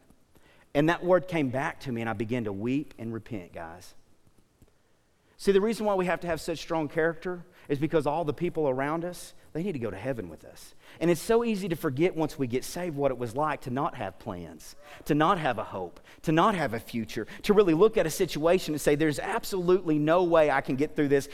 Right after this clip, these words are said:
and I don't even know how I'm going to do it." As Christians, we have the absolute honor of saying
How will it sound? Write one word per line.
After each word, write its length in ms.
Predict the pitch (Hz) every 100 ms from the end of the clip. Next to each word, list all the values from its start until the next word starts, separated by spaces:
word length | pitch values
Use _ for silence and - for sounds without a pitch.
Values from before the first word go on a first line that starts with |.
| -
and 100 | 139
I 100 | 165
don't 160 | 175 156
even 380 | 143 143 139 143
know 280 | 170 170
how 220 | 151 151 139
I'm 200 | 135 123
going 300 | 131 127 117
to 120 | 123
do 200 | 104 92
it." 200 | - - - _ - -
As 180 | 156
Christians, 580 | - - 247 - 180 143
we 140 | 170 202
have 180 | 170
the 140 | 139 -
absolute 440 | 160 - 160 151
honor 280 | 143 147 127
of 80 | 113
saying 260 | 135 123